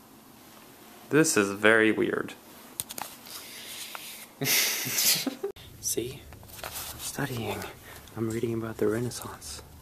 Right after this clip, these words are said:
I like Renaissance. It's very cool. It's when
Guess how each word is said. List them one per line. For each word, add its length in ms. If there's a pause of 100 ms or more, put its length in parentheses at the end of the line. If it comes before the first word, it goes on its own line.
(2750)
I 60
like 220
Renaissance. 600 (1300)
It's 220
very 240
cool. 200 (1500)
It's 140
when 380